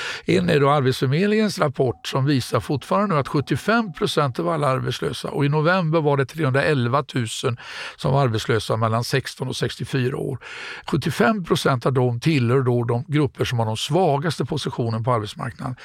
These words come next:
Utrikes födda, utomeuropeiskt födda, de som har funktionshinder och de som är lågutbildade. Och lågutbildade menar de som har högst förgymnasial utbildning. Så där har du huvuddelen, och det gör att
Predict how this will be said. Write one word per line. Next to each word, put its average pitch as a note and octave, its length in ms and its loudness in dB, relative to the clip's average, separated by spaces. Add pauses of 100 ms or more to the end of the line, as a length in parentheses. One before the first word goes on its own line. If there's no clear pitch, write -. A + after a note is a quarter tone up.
(340)
Utrikes C#3+ 500 0
födda, D3 360 4
utomeuropeiskt C#3 800 2
födda, C#3+ 420 2 (580)
de D#3 220 2
som C#3+ 120 -2
har C#3 80 4
funktionshinder C3 880 2
och C#3 80 2
de A#2 140 2
som B2+ 140 -2
är B2 40 4
lågutbildade. A#2 720 2
Och C3 60 4
lågutbildade C#3 520 2
menar C3+ 200 2
de A#2+ 100 2
som - 120 -6
har G#2+ 140 0
högst D3 260 0
förgymnasial A#2+ 720 0
utbildning. C#3+ 580 -6 (560)
Så - 60 -4
där F#3 180 4
har D#3 180 4
du C#3 60 4
huvuddelen, C#3 800 4
och C#3 120 0
det E3 340 4
gör D#3+ 460 4
att D3 140 0